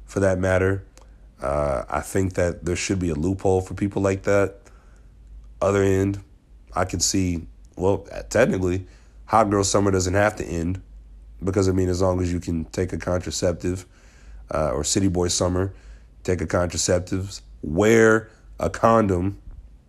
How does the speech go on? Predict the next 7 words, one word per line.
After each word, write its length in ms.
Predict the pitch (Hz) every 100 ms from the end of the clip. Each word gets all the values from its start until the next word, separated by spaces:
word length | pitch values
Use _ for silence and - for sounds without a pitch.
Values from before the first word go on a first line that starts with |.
| - - - - - - - - - - - - - - -
<laughs> 60 | - - - - - - - - - - - - - - - -
wear, 300 | 71 76 82
just, 320 | 78 95 -
just, 220 | 95 92
yeah, 140 | 85 65
wear 240 | 73 92
that. 200 | 87 64